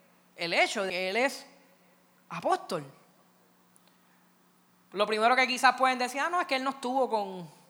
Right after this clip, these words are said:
con Cristo, él no caminó ese tiempo, no, no es uno de los doce". Pero sabemos que después él tiene un encuentro con el Señor y es una de esas características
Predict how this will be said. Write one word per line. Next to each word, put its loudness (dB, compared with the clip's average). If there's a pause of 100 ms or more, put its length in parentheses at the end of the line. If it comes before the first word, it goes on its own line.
(840)
con -6
Cristo, -8
él -12
no -8
caminó -6
ese -12
tiempo, -8 (320)
no, -10
no -6
es -6
uno -2
de 2
los -4
doce". -2 (1300)
Pero 0
sabemos 6
que 2
después 6
él -2
tiene -2
un 0
encuentro -2
con 0
el 0
Señor -2
y 0
es 0
una 2
de 4
esas 0 (520)
características 4